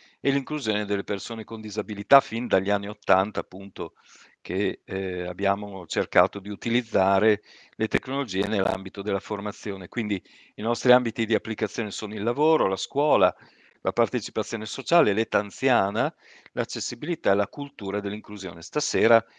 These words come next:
cerchiamo di fare cultura ed è un po' quello che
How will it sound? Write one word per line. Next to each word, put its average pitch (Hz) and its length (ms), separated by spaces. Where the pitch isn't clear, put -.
cerchiamo 135 480
di 98 80
fare 95 220
cultura 101 580
ed 95 100
è 123 160
un 110 180
po' 139 160
quello 98 520
che 101 340